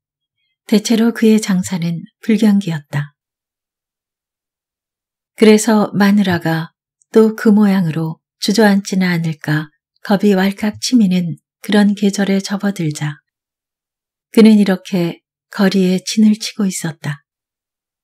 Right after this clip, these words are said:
때마침 플리트 거리의 서쪽을 향해 엄청난 군중들의 떼가 흐르고 있는 것이 그의 주의를 끌었다.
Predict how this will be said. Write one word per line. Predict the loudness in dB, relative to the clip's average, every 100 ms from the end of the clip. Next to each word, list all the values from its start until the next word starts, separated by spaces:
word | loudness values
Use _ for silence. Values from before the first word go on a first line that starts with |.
| _ _ _ _ _ _ _ _ _ _ _ _ _ _ 0
때마침 | 4 4 2 0 2
플리트 | 2 0 0
거리의 | -4 -2 0 0
서쪽을 | -4 -6 -4 -2 -4 -4
향해 | -4 -2 -4 _ _ _ _
엄청난 | -2 0 0 0 2 2 0
군중들의 | 2 0 2 -2 -2 -4 -4
떼가 | -6 -4 -6
흐르고 | -4 -4 -2 -2
있는 | -2 -2
것이 | -6 -6 -6 -8 -10 _ _ _ _ _ 0
그의 | 4 4 4
주의를 | 2 2 2 -2
끌었다. | -6 -8 -8 -8 -10